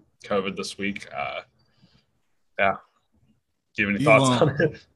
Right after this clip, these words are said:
Speaker 1: <laughs>
Speaker 2: with Robert Tonyan with the, uh, A C L, what is it, A C L injury?
Speaker 1: Yeah,
Speaker 2: Do you
Speaker 1: towards the
Speaker 2: see more volume for Ra-, Randall Cobb, or are you just staying away from that?
Speaker 1: I don't know. Tonyan hasn't
Speaker 2: Yeah.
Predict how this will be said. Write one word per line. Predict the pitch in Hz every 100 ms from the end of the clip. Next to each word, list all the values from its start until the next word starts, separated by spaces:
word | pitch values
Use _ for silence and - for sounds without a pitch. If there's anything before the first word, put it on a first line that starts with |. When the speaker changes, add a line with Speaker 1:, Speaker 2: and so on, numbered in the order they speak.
| -
Speaker 1:
<laughs> | - -
Speaker 2:
with | 127 139 123
Robert | 139 147 135
Tonyan | 143 143 151 156 165 151 151
with | 143 135
the, | 107 -
uh, | 117 117 101
A | 131
C | - 127 131
L, | -
what | 151
is | 107
it, | 82
A | 127
C | 143
L | 143
injury? | 156 156 170 170 - - _ -
Speaker 1:
Yeah, | 95 87
Speaker 2:
Do | 117
you | 120 123
Speaker 1:
towards | 117 -
the | 131 123 123 120 117
Speaker 2:
see |
more | 110 113 101
volume | 107 127 135 139 135 -
for | _ 117 120
Ra-, | 117 123 135 -
Randall | 135 127
Cobb, | 135 131 110
or | 101
are | 101
you | 104
just | 95 92 -
staying | - 95 95
away | 90 92
from | 90 95
that? | 87 87 _ _ _ _ _ _ 170
Speaker 1:
I |
don't | 190
know. | 151
Tonyan | 139 160 180 202
hasn't | 147 135 127 127 113 107 _ _ _ _ _ _ _ -
Speaker 2:
Yeah. | 76 65